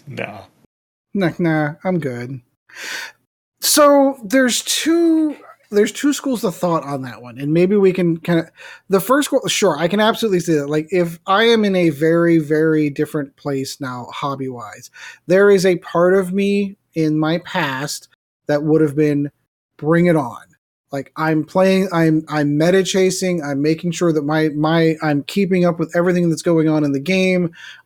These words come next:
Speaker 2: I would love to take on that list and, and crush it into the ground and, like, but that's not where I am in my life right now. Do you know what I mean? Like, I'm having more fun with, I'm currently building an army that is a suboptimal Sisters of Battle army,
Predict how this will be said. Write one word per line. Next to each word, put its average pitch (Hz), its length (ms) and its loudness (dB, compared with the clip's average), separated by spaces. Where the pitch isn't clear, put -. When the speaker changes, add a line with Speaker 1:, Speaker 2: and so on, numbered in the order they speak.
Speaker 2:
I 165 180 4
would 151 220 4
love 180 300 4
to 185 80 -4
take 175 240 0
on 170 180 2
that 156 220 -2
list 170 400 0
and, 135 200 -4
and 131 140 -12
crush - 380 0
it 190 60 -2
into 180 180 2
the 160 100 0
ground 165 440 2
and, 139 160 -2
like, 143 200 -4
but 180 100 0
that's 208 180 0
not 208 140 0
where 185 100 2
I 170 60 2
am 170 180 2
in 156 60 0
my 139 120 -4
life 139 240 -4
right - 140 -14
now. 95 220 -20
Do - 100 -8
you 156 40 0
know 165 80 2
what 165 100 4
I 165 60 2
mean? 165 180 2
Like, 156 180 -2
I'm 196 180 2
having 185 300 2
more 170 160 0
fun 160 360 -2
with, 143 240 -2
I'm 185 320 2
currently 185 420 0
building 170 320 2
an 165 80 0
army 160 320 0
that 156 160 2
is 151 140 0
a 156 100 -4
suboptimal 165 1120 0
Sisters 156 400 -6
of 139 100 -6
Battle 165 360 2
army, 147 340 -2